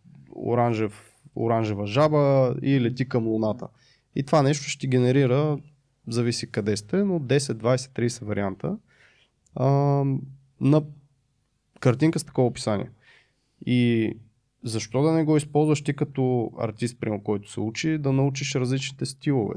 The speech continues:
Тоест, може да напишеш лайк, а,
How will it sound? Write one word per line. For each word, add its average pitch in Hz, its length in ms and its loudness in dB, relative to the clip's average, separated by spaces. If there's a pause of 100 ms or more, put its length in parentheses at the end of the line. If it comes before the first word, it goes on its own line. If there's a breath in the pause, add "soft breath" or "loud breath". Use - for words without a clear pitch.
Тоест, 104 280 -6
може 110 220 -4
да 117 80 -4
напишеш 113 580 -6
лайк, 117 540 0
а, 120 500 0